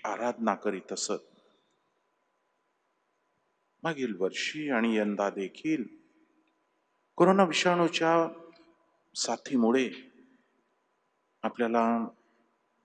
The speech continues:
आपल्या कॅथेड्रलमध्ये येता येत नाही, परंतु आपण जेथे कोठे आहोत,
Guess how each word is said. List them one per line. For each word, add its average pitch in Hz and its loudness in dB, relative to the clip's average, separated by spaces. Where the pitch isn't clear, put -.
आपल्या 113 -6
कॅथेड्रलमध्ये 104 -2
येता 113 0
येत 104 -2
नाही, 87 -6
परंतु 131 4
आपण 120 4
जेथे 123 -2
कोठे 113 -4
आहोत, 87 -2